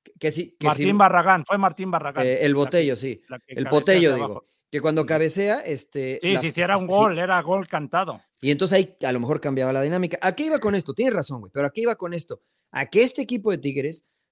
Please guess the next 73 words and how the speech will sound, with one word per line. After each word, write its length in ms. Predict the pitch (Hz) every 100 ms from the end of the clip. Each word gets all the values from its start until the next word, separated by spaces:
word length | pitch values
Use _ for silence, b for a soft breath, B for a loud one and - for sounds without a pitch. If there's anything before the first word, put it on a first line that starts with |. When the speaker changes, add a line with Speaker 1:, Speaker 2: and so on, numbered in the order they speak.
| _
Speaker 1:
las 380 | 131 147 147 143
veces 360 | 240 269 277
que 140 | - 190
se 140 | 156
ve 140 | 151 147
mal 260 | 131 139 -
es 160 | 156 -
cuando 200 | 165 139
lo 120 | 117
presionan, 480 | 113 117 120 101 -
cuando 240 | - 135
le 100 | 135
meten 280 | 143 170 170
dinámica, 500 | 143 135 135 120 - -
cuando 220 | 131 131
el 60 |
equipo 300 | 139 185 180
rival 300 | 190 156 156
corre 340 | 151 131 127 120
y 40 |
corre 360 | 113 131 123 120
y 40 |
corre 320 | 110 127 123 202
y 40 |
Speaker 2:
Sí, 60 | 180
Speaker 1:
corre 220 | 123 113
y 40 |
Speaker 2:
sí. 40 | 113
Speaker 1:
corre, 280 | 147 190 b b -
es 140 | 170
cuando 240 | 214 190
este 180 | 190 -
equipo 320 | 170 185 165 175
de 60 |
Tigres 300 | 165 165 165
se 80 | 127
incomoda, 500 | 123 120 135 143 139
güey. 140 | 101 - _ _
Porque 160 | - 139
cuando 260 | 160 185 208
Tigres 320 | 359 349 170
agarra 240 | 151 156
la 160 | 135 -
pelota 440 | 110 110 110 147
y 140 | - 120
le 140 | 120
baja 220 | 151 202 160
el 40 |
ritmo, 340 | 127 139 143 -
puta, 240 | - -
es 160 | 107 120
muy 160 | 123
Speaker 2:
Sí, 60 | 113
Speaker 1:
difícil, 320 | - 151 170 -
Speaker 2:
pero 180 | 165
Speaker 1:
es 140 | 147 110
Speaker 2:
se 60 |
Speaker 1:
muy 60 | 113
Speaker 2:
impone 240 | 127 127
Speaker 1:
difícil. 180 | 101 151
Speaker 2:
finalmente 400 | 170 180 180 185
la 180 | 151 131
calidad, 500 | 131 127 127 - 143
o 40 | 131
sea, 220 | 139 131
me, 200 | 135 131
me 120 | 135
refiero 300 | 131 127 160
a 60 | 175
que 120 | -
Tigres 460 | - 160 156 165 -
tienen 320 | 156 160 156
casi, 320 | - 151 151